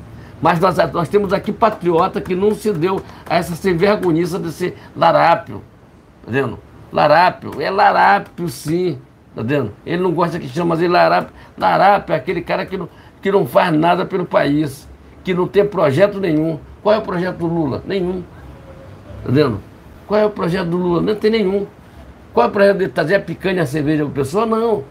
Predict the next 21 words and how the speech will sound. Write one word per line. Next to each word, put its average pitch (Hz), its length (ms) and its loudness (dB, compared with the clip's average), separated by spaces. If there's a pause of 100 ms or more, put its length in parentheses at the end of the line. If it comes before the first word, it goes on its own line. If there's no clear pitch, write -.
(420)
O, 147 40 -4
o, 156 340 -2
o 180 60 2
negócio 175 360 0
dele 208 200 4
é, 190 600 2
é - 80 -12 (240)
ninguém 180 560 0 (280)
falar 208 360 4
da 202 100 4
picanha, 165 560 -2 (400)
falar 175 240 2
da 190 120 2
abo-, 147 200 -4 (240)
vamos 233 540 2
falar 220 460 4
da 240 200 4
abóbora. 220 540 4
Tem 240 140 0
um 320 100 0
vídeo. 370 500 0